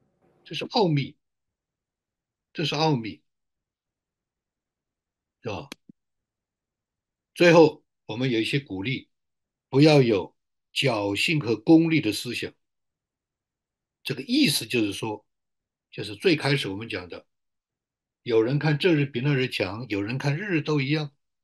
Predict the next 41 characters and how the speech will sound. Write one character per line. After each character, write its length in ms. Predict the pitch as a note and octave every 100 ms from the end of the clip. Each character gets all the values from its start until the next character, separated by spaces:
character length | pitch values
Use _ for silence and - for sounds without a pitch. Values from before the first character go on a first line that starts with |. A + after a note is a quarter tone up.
| _ _ -
不 100 | C3+
要 160 | D3+
有 160 | B2 G2
功 260 | - A3+
利 140 | A3+ D#3+
思 180 | - C3+
想， 180 | - - _ _ _ _ _
不 60 | F3
要 60 |
有 140 | E3+ C3+
侥 380 | - B2 - -
幸 180 | F#3
的 80 | B2
心 240 | - C#3+ C#3
理， 180 | - _ _ _ _ _ _ _
扎 300 | - - E3
扎 200 | B2+ B2
实 220 | - G#2+
实。 220 | - - _ _ _ _ _ _ _ _ -
二 200 | G3 G3
零 140 | F#3+
二 140 | G3 D#3+
四 220 | - D#3
可 340 | - C#3+ B2+
能 120 | D3
是 140 | G3 F3+
很 220 | C#3 B2+
重 200 | B3+ A3+
要 120 | F3+
的 100 | D#3+
一 80 | D3+
年， 180 | C#3 C#3+
可 220 | - C3
能 260 | C#3+ G#3+ - _ _ _ _ _ _ _ _ _ _ _
没 140 | C#3+ D4+
有 100 | G4
什 160 | D3
么 80 | B2
了 140 | G#2+ F#2
不 100 | A2+
起。 220 | -